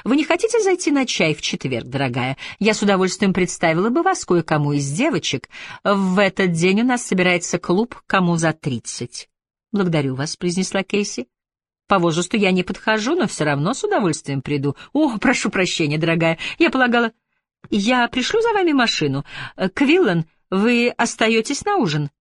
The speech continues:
«Нет, не могу. У меня срочные дела. Жаль».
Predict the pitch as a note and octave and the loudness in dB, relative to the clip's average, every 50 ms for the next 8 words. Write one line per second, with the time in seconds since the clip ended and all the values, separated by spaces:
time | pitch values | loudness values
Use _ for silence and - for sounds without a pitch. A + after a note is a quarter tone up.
0 | _ - G3+ G3+ G3 F#3 F3+ _ - G#3+ G3+ G3 E3 C#3 C3 B2+ B2+ C#3 _ _ | _ -4 -2 0 0 0 0 _ -2 0 0 2 0 0 -2 -6 -8 -8 _ _
1 | _ _ _ _ _ - F3 F#3 F3+ F3+ E3+ D#3+ - - E3+ D#3+ D3+ - - F#3 | _ _ _ _ _ 0 2 4 4 4 4 2 0 0 0 0 0 0 -2 -2
2 | F3+ E3 D3+ D3 B2+ B2 B2 B2 - _ _ _ - G#3 F#3 F#3+ E3+ B2+ A2+ | -2 0 -2 -2 -4 -4 -4 -6 -8 _ _ _ -4 -2 0 0 0 -2 -2